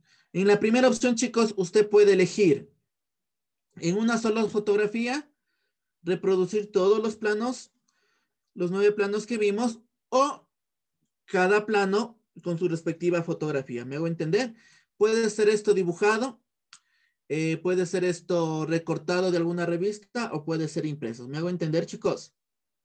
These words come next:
¿Sí? Como nosotros ya tenemos, como nosotros ya tenemos la definición de cada uno de los planos, entonces simplemente ponemos gran plano general,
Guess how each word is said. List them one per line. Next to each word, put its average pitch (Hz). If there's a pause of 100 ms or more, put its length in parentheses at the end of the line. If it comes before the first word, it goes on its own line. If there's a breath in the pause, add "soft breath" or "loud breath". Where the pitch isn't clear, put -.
(1040)
¿Sí? 202
Como 202
nosotros 208
ya 226
tenemos, 208
como 143
nosotros 143
ya 165
tenemos 175
la 135
definición 170
de 139
cada 160
uno 175
de 185
los 190
planos, 180 (480 soft breath)
entonces 185
simplemente 180
ponemos 165
gran 208
plano 220
general, 214